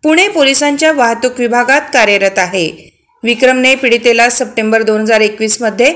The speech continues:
Facebook-वर फ्रेंड रिक्वेस्ट पाठवली. विक्रमच्या Facebook-वर काही ओळखीचे मित्र पीडितेला दिसले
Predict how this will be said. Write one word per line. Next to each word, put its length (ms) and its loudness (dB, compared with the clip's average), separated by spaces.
Facebook-वर 640 2
फ्रेंड 440 0
रिक्वेस्ट 420 0
पाठवली. 760 -2
विक्रमच्या 540 0
Facebook-वर 560 2
काही 320 -2
ओळखीचे 500 2
मित्र 340 0
पीडितेला 520 0
दिसले 440 0